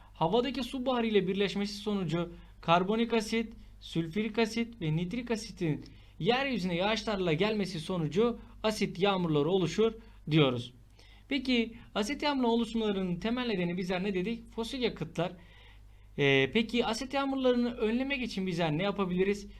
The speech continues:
Fosil yakıtlar yerine yenilenebilir enerji kaynaklarını tercih edebiliriz. Veya toplu taşımada, e,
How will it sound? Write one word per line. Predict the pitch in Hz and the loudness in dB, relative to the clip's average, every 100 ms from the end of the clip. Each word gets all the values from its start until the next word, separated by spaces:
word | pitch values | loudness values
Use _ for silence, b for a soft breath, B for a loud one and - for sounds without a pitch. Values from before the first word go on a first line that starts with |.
| B B | B B
Fosil | 233 240 302 | -2 -2 0
yakıtlar | 269 226 208 185 | -2 -2 0 0
yerine | 165 160 156 | 2 2 2
yenilenebilir | 156 151 202 202 220 226 220 | 0 0 2 2 0 0 0
enerji | 214 196 180 | 0 -2 -2
kaynaklarını | 185 180 175 180 175 | -4 -2 -2 -4 -4
tercih | 180 175 165 175 | -2 -2 0 -2
edebiliriz. | 175 170 175 180 - B B B B B | -2 -2 -2 -4 -8 B B B B B
Veya | 139 165 190 190 190 - - | 6 6 6 2 -4 -14 -4
toplu | 147 214 220 | -4 -2 0
taşımada, | 226 220 214 214 196 214 208 B B B B 151 | 0 0 0 0 2 2 0 B B B B 0
e, | 147 143 139 139 139 160 | 2 4 4 4 2 -2